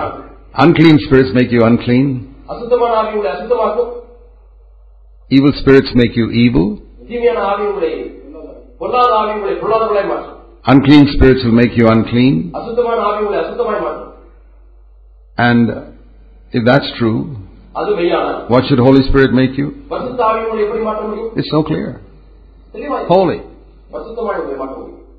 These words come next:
Speaker 2: So this is where the deception. I mean,
Speaker 1: இங்கேதான் வஞ்சனை இருக்கிறது.
Speaker 2: you don't need to be spiritual. You just need to know English. That's all, or your own language.
Speaker 1: நீங்கள் ஆவிக்குள்ளாய் இருக்க வேண்டும் என்று அல்ல, உங்களுடைய சொந்த பாஷையை புரிந்தாலே இதை விளங்கிக் கொள்ளலாம்.
Speaker 2: Why did God call Him Holy Spirit?
Speaker 1: ஏன் பரிசுத்த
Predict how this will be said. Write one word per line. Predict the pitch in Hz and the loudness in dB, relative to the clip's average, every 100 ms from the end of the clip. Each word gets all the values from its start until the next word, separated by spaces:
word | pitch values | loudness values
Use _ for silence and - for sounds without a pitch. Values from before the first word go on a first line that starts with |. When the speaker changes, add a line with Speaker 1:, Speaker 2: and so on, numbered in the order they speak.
| - | -10
Speaker 2:
So | 151 | -4
this | 135 180 190 | 0 0 2
is | 196 | 4
where | 196 175 | 6 6
the | 135 | 4
deception. | 165 208 196 - 107 67 - - - - - - | 2 2 -2 -4 -8 -10 -16 -20 -20 -20 -20 -14
I | - 185 | 0 4
mean, | |
Speaker 1:
இங்கேதான் | 185 156 - | 4 2 -2
வஞ்சனை | 202 240 240 | 0 0 2
இருக்கிறது. | - - - | -2 -4 2
Speaker 2:
you | 165 202 | 6 8
don't | 214 208 | 8 6
need | 202 | 4
to | 175 | 2
be | 175 | 0
spiritual. | - 185 175 139 | 4 6 6 4
You | 127 156 | 4 2
just | - | 2
need | 165 160 | 0 2
to | |
know | 170 180 | 4 4
English. | 190 151 - 143 | 4 4 2 -2
That's | 143 160 | 2 4
all, | 120 120 | 4 4
or | 135 | 4
your | 139 147 | 6 4
own | 143 | 4
language. | 156 156 98 - - - | 4 2 -2 -6 -12 -6
Speaker 1:
நீங்கள் | 415 440 - - | -4 -2 -2 -2
ஆவிக்குள்ளாய் | 240 247 240 240 - | -4 -2 0 2 0
இருக்க | 247 247 | 4 4
வேண்டும் | 240 220 202 | 4 0 -4
என்று | 202 180 | -6 -8
அல்ல, | 196 220 | -6 -6
உங்களுடைய | 196 202 190 185 | -8 -8 -8 -8
சொந்த | 226 185 - | -6 -6 -2
பாஷையை | 202 - 240 - | -2 -2 -6 -6
புரிந்தாலே | 233 240 220 240 240 | -4 0 2 4 2
இதை | 202 202 | -2 -4
விளங்கிக் | 226 233 | -4 -4
கொள்ளலாம். | 190 - - - - - - 113 | -6 -8 -10 -16 -20 -20 -8 2
Speaker 2:
Why | 175 208 196 | 6 8 6
did | 160 127 | 4 4
God | 170 175 - | 4 4 2
call | 160 175 | -2 0
Him | 165 143 | 2 2
Holy | 185 185 - | 4 2 2
Spirit? | 180 190 120 - - - - | -2 0 -2 -6 -16 0 0
Speaker 1:
ஏன் | 247 - | 0 -4
பரிசுத்த | - 247 247 | -6 -8 -6